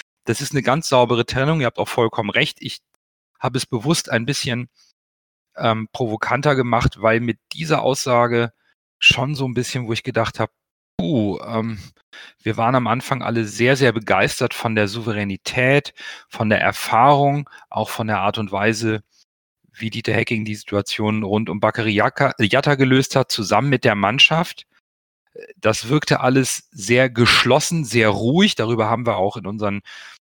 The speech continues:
äh, Folgen drüber gesprochen. Und wir waren immer der Ansicht,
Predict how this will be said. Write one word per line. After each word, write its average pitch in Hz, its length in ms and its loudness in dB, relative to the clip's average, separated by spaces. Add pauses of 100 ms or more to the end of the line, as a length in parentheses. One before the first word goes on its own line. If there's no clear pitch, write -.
(120)
äh, 107 200 -2
Folgen 151 500 4
drüber 139 320 2
gesprochen. 131 760 0 (800)
Und 117 180 0
wir 120 140 4
waren 120 380 4
immer 151 280 2
der 127 160 4
Ansicht, 139 500 -4